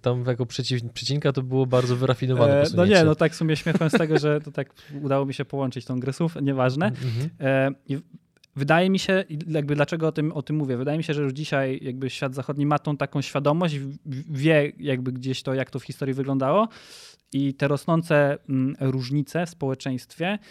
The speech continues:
Speaker 2: doprowadzą do tego, że na poważnie zacznie się mówić o tym, o czym się już mówi od jakiegoś czasu, ale na razie w ramach takiej trochę ciekawostki, czyli o, e, e, e, o tym podstawowym dochodzie gwarantowanym,
Speaker 1: Mhm.
Speaker 2: który na razie był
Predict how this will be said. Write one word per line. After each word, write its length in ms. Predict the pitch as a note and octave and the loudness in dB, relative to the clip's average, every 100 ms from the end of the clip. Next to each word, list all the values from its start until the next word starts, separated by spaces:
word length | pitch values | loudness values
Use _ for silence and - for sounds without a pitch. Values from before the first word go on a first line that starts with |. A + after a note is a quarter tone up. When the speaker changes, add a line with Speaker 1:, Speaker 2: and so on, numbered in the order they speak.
| - _ | -20 _
Speaker 2:
doprowadzą 600 | C3+ C3+ C#3 C#3 D3+ D3+ | -10 -6 -4 0 0 0
do 80 | C#3 | -2
tego, 260 | - D#3 D3+ | -2 0 2
że 120 | C3+ | 2
na 120 | C#3 | 0
poważnie 800 | - C#3 E3+ E3 C3+ C#3+ F#3 G#3 | 0 4 6 6 6 0 2 2
zacznie 340 | C#3+ D3 - | 0 -2 -4
się 140 | C3+ C#3 | -4 -2
mówić 380 | C3+ C3 D#3+ - | -2 -2 -6 -6
o 120 | C3 | -6
tym, 220 | D3 C#3 | -2 -4
o 40 | |
czym 140 | D3 F3 | -4 -4
się 120 | G#3 | -4
już 80 | G3 | -2
mówi 140 | G3 | 0
od 40 | F#3+ | 0
jakiegoś 260 | G#3+ G3 | 0 -2
czasu, 240 | - E3 D#3 | 0 0 2
ale 80 | D3 | 2
na 100 | C#3 | 2
razie 220 | C3+ C3+ | 2 2
w 40 | |
ramach 260 | C3+ C3+ B2 | 2 0 -2
takiej 280 | B2+ C3+ B2 | -6 -8 -8
trochę 220 | C#3 C#3 | -8 -8
ciekawostki, 560 | C#3+ C3+ B2+ E3 E3 | -6 -8 -4 -6 -6
czyli 260 | F3 D#3+ D3+ | -8 -6 -2
o, 200 | C#3+ D3 - - - _ - | 0 -2 -4 -20 -20 _ -6
e, 40 | |
e, 500 | C3 C3 C#3 C3+ C3+ C#3 | -2 0 -2 -2 -2 -2
e, 160 | C3+ | -2
o 80 | C#3+ | -2
tym 160 | D#3+ D3+ | -2 -2
podstawowym 480 | D#3+ - D3+ D#3 | -2 0 0 0
dochodzie 320 | D#3+ D#3+ C3 B2 | -2 0 0 0
gwarantowanym, 580 | A#2+ A#2 A#2 A2+ A2 A2+ _ - | 0 -2 -4 -4 -6 -10 _ -6
Speaker 1:
Mhm. 260 | B2 G#2+ B2+ - - | -6 -4 -8 -8 -14
Speaker 2:
który 140 | - C#3 | -2 0
na 100 | D3+ | 4
razie 240 | D#3 D3 | 4 2
był 640 | D3 C#3+ C#3 C3+ C3+ C3 | 2 2 4 2 0 -4